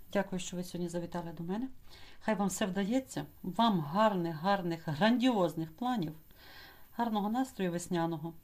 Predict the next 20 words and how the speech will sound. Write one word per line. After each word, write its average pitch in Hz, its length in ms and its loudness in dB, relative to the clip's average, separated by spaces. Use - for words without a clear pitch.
Давайте 220 320 4
погаса-, 208 640 4
погашати, 214 600 4
вірніше, 185 400 0
свою 190 360 0
депресію 190 840 2
і 214 100 4
оцей 220 380 4
весняний 202 600 2
авіта-, 185 400 -2
авітаміноз 190 800 2
ось - 160 -4
такими 220 500 2
корисними 220 600 2
справами. 170 800 4
Будемо 190 440 0
дарувати 180 680 2
життя 208 640 0
нашим 190 460 -2
рослинкам. 175 680 -4